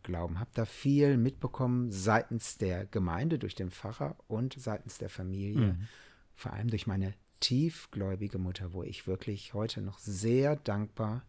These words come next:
Speaker 1: drauf zurückschaue.
Speaker 2: Und, ähm, war das dann einfach so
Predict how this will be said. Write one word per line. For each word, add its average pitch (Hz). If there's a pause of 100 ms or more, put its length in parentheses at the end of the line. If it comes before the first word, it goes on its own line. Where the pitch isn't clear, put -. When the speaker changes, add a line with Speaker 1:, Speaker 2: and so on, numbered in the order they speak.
(120)
Speaker 1:
drauf 82 (140)
zurückschaue. 85 (1700)
Speaker 2:
Und, 110
ähm, 110 (240)
war 113
das 117
dann 110
einfach 101
so 104